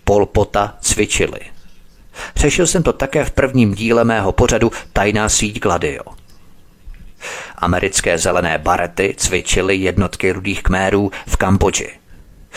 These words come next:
Kontakt s Pol Potem navázal Ray Klein, vysoký agent C I A a zvláštní poradce amerického prezidenta Ronalda Reagana. Neuvěřitelné, v čem všem mají západní vládní teroristé prsty.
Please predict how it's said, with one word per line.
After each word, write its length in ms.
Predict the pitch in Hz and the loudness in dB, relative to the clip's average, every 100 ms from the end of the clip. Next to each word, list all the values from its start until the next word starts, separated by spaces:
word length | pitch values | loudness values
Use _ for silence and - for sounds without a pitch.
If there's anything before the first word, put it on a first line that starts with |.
| 254 - | -12 -2
Kontakt 380 | 147 170 147 - | 0 2 0 2
s 60 | |
Pol 200 | - 135 | 4 4
Potem 500 | 131 139 - 69 73 - - | 4 2 2 -2 -4 -8 -2
navázal 600 | 92 95 98 101 101 101 | 0 2 2 2 2 2
Ray 180 | 92 95 | 2 -2
Klein, 540 | - 95 95 80 71 - - - | -2 0 0 -2 -8 -14 -20 -4
vysoký 480 | 98 - 92 98 92 | -2 0 0 -2 -4
agent 260 | 87 92 87 | 0 0 2
C 260 | - 92 | 0 0
I 240 | 76 80 87 | 0 -2 0
A 320 | 98 98 110 | 2 2 0
a 100 | 90 | -2
zvláštní 600 | 85 95 95 - - 95 | -2 0 0 0 0 -2
poradce 520 | - 98 92 - - | 2 2 0 0 0
amerického 680 | - 95 90 92 - 107 90 | 0 0 0 0 -2 0 0
prezidenta 600 | 90 98 92 95 92 101 | 0 0 0 0 0 0
Ronalda 420 | 92 92 95 98 98 | 0 0 0 0 0
Reagana. 500 | 101 92 78 - - - - _ - - - - - - - - | 0 0 -2 -6 -14 -20 -20 _ -20 -20 -16 -12 -10 -10 -6 -2
Neuvěřitelné, 920 | 123 170 143 113 - 98 90 87 80 | 0 2 2 2 2 0 2 0 -2
v 80 | - | -2
čem 260 | - 92 | 0 0
všem 380 | - - 113 101 | 0 0 2 0
mají 420 | 87 95 104 98 | 0 0 0 -2
západní 680 | 92 90 92 - 98 95 90 | -2 0 0 0 -2 -2 -4
vládní 460 | 85 90 90 90 85 | -2 -2 -2 -2 -4
teroristé 680 | - 98 92 95 - 101 95 | -2 0 0 0 0 0 -2
prsty. 540 | - - - - - | -2 -2 -2 -4 -8